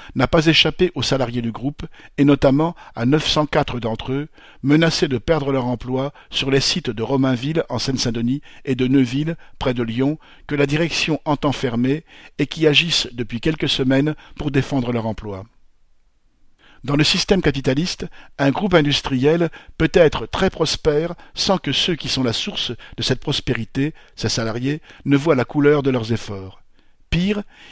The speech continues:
ils travaillent souvent dans des conditions toujours plus dégradées, au point de voir leurs emplois supprimés.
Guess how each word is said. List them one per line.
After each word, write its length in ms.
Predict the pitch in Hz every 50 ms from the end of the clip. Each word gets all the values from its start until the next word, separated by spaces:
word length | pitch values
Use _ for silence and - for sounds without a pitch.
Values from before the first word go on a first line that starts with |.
| - -
ils 140 | 151 143 -
travaillent 340 | - - 160 160 185 185 -
souvent 300 | - - 180 185 196 170
dans 100 | 151 139
des 80 | 170
conditions 480 | - - 139 139 139 - - - 151 135
toujours 340 | - 180 165 160 175 190 147
plus 140 | - 135
dégradées, 580 | 123 131 135 120 123 127 117 120 131 143 151 156 - - - - - - - -
au 120 | 151 151
point 260 | 135 - - 202 190 165
de 80 | 135
voir 240 | 127 123 156 151 147
leurs 220 | 143 131 123 127
emplois 280 | 143 131 - - 165 147
supprimés. 560 | - - 147 - - 127 117 107 107 101 113